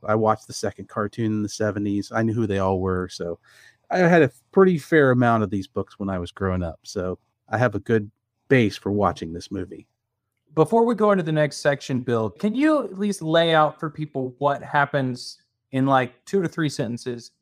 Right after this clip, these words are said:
Speaker 2: in this movie? Because it's a little bit different than how your standard Fantastic Four origin story lays out.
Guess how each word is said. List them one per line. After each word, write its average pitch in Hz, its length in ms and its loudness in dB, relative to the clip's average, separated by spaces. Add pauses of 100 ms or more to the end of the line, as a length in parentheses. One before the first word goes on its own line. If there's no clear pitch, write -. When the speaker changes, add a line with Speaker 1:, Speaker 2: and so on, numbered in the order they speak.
(120)
Speaker 2:
in 160 320 0
this 143 320 -2
movie? 135 500 -2
Because 160 280 -2
it's 185 180 -2
a 196 80 2
little 247 320 0
bit 208 240 0
different 175 360 -2 (120)
than 131 240 -2
how 131 560 0
your 127 140 -8
standard 139 640 0 (100)
Fantastic 123 580 -4
Four 117 280 -2
origin 110 340 -6
story 110 400 -2
lays 104 320 -8
out. 98 220 -14